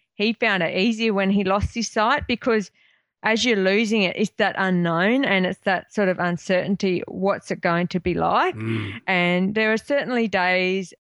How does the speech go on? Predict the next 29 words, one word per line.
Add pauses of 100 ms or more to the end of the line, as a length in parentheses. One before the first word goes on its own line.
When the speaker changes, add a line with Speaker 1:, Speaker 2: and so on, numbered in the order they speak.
(160)
Speaker 1:
like (120)
today,
I
was
just
at
a
gym
in
Townsville. (160)
<laughs>
I
walk
into
the
bathroom
and
because
I've
got
such
tunnel
vision, (500)
I
didn't
see
the
low-level
bench